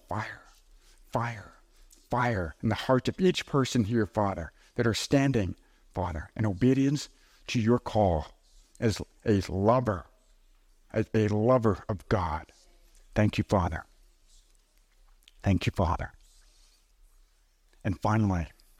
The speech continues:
for those who have stood, believing God, that you are called as intercessor, and you want to respond in obedience.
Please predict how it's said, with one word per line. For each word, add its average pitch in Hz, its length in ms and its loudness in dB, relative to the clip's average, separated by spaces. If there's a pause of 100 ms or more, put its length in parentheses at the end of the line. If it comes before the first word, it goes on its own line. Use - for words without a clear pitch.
(840)
for 110 120 -4
those 120 320 4
who 131 80 2
have 110 140 2
stood, - 540 2 (1040)
believing 107 460 2
God, 101 460 0 (720)
that - 180 -6
you 135 120 6
are 117 80 4
called 107 800 0
as 110 120 -2
intercessor, 98 760 -4 (1120)
and 101 160 2
you 120 80 4
want 127 140 6
to 120 60 2
respond 127 840 0 (420)
in 127 80 2
obedience. 117 760 0